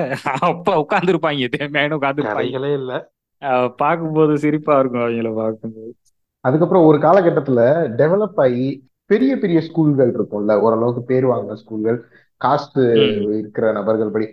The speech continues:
Speaker 3: அந்த ஸ்கூல்ல மாஸ்டர்ஸ கொண்டு வந்து டான்ஸ் ஆட வச்சாங்க. அது, அது பாத்தீங்கல்ல, அது ஒரு காலகட்டத்துல வந்துச்சு. அதுக்கு முன்னாடி வரைக்கும் பசங்களே தான் அடிப்பாங்க.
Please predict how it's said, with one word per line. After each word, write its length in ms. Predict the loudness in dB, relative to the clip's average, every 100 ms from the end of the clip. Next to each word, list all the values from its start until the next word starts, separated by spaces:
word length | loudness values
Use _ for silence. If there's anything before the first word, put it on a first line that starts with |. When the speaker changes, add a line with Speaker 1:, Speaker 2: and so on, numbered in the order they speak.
| _ _ _
Speaker 3:
அந்த 260 | -2 2 2
ஸ்கூல்ல 440 | 2 0 4 6 4 2
மாஸ்டர்ஸ 640 | -2 -4 -2 0 2 0
கொண்டு 240 | 2 2
வந்து 180 | 0 0
டான்ஸ் 240 | 0 -2 -2
ஆட 120 | -2
வச்சாங்க. 480 | -4 -8 -10 -8 -10 -6
அது, 280 | -2 0 2
அது 180 | 2 0 -2 -14 _ 0
பாத்தீங்கல்ல, 580 | 2 2 0 0 0 0 -2 -16 _ _ -4
அது 200 | 2 4
ஒரு 140 | 4
காலகட்டத்துல 540 | 6 4 4 0 0 -2
வந்துச்சு. 260 | 0 0
அதுக்கு 180 | 0 0
முன்னாடி 220 | 2 4
வரைக்கும் 380 | 6 4 2 -2
பசங்களே 440 | -2 0 2 2 2
தான் 160 | 2 -2
அடிப்பாங்க. 320 | -4 -8